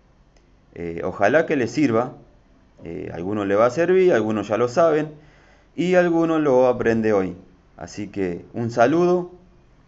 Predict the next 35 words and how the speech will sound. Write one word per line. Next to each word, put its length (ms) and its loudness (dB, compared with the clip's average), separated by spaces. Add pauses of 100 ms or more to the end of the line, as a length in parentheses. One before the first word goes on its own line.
y 100 -6
ojalá 340 -2
les 160 -2
sirva 240 -4
este 180 -6
video. 360 -4 (460)
En 120 -2
los 100 0
comentarios, 720 2 (460)
eh, 600 -2
déjenme 600 0 (380)
si 240 -4
esto 220 -2
ya 200 -2
lo 100 0
usaron, 540 -2 (680)
eh, 220 -4
si 160 -6
les 160 0
sirvió 540 0 (680)
o 360 -2
no 160 2
les 120 -2
sirvió. 480 -2
A 100 2
mí 140 2
me 120 0
sirvió. 380 -4 (920)
Y 260 -4
le 100 2
voy 140 4
a 60 4
dejar 280 2
la 80 6
fórmula 600 0